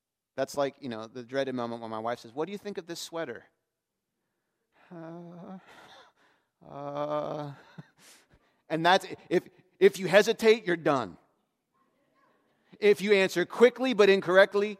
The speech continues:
you're done. It's just like, I, the true answer is usually, "I agree with your opinion, whatever it is, <laughs> unless I should disagree with it, and then I disagree," <laughs> right?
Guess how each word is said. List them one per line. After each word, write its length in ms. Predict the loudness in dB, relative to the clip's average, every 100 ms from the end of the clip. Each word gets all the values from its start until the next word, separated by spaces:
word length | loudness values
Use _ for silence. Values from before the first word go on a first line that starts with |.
| _
you're 140 | -4 -4
done. 460 | -2 -4 -4 -12 _
It's 160 | -4 -2
just 220 | -2 0
like, 260 | 0 0 -4 -20 -20 -10
I, 420 | -6 -6 -6 -10 -14 _ _ _ _
the 100 | -14
true 240 | -10 -2 0
answer 220 | 2 0
is 120 | -2
usually, 380 | -4 -4 -4 -6 -12 _ _ _ _ _ _ -6
"I 100 | -2
agree 300 | -2 -2 -2
with 160 | -2 -2
your 140 | -4
opinion, 440 | -4 -6 -12 -14 -18 _
whatever 360 | -10 -6 -4 -4
it 80 | -4
is, 440 | -6 -8 -14 -16 _ _ _
<laughs> 60 | -20 _ _ _ -8
unless 380 | -4 -2 -2 -4
I 60 |
should 180 | -8 -8
disagree 400 | -8 -8 -8 -6
with 140 | -6
it, 120 | -6 -6
and 140 | -8
then 120 | -8
I 100 | -10
disagree," 600 | -6 -4 -4 -6 -6 -8 -10 _ _ _ -20
<laughs> 500 | -20 _ _ _ _
right? 240 | -6 -6